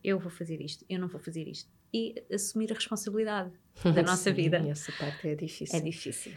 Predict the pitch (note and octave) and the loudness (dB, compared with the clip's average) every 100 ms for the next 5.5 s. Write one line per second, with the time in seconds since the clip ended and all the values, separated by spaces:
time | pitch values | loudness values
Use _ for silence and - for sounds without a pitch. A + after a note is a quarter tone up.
0 | - E3+ D#3 D#3+ D#3 D3+ - E3 D#3+ D#3+ | -4 0 2 2 2 0 2 4 4 4
1 | D#3 D#3+ D#3+ - - D3+ C#3+ D3 - - | 2 2 2 0 2 2 2 0 -4 -2
2 | E3 D3+ E3 F3+ F#3 E3 E3+ E3+ E3+ E3 | 0 2 4 4 4 4 2 2 0 0
3 | - E3+ E3 - - - F#3 - F3 F3 | 0 2 0 -2 -8 -4 -2 2 2 2
4 | F3+ - _ - F#3 F3+ - F#3 F#3 F3 | 0 -8 _ -4 -2 -2 -2 0 2 2
5 | E3+ E3 D#3 D#3+ - | 4 4 2 0 -8